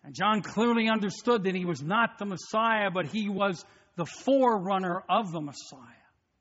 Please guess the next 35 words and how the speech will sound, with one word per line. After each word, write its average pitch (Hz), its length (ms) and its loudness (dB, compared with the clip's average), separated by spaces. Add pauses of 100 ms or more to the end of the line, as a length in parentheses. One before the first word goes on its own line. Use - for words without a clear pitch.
(840)
At - 80 -20
the 165 80 -8
time 214 380 0
of 170 100 -2
Jesus' 202 480 -2
baptism 202 680 -2
by 185 200 0
John, 214 580 0 (480)
John 247 380 0
was 196 180 -4
clearly 262 500 -2
the 190 120 -2
more 226 220 2
prominent 254 680 0
of 160 160 -6
the 180 80 -8
two. 285 360 0
The 170 120 -4
scripture 233 380 -6
says 240 360 -2 (380)
that 208 100 -4
the 220 100 0
people 262 380 0
had 196 240 0
come 247 260 0
from 208 220 -2 (280)
all 302 280 6
of 190 140 -2
Judea 233 480 2 (120)
and 190 140 -4
Jerusalem 220 800 -2
to 185 120 -6 (200)
see 302 240 2
this 185 300 -4
man. 233 440 -10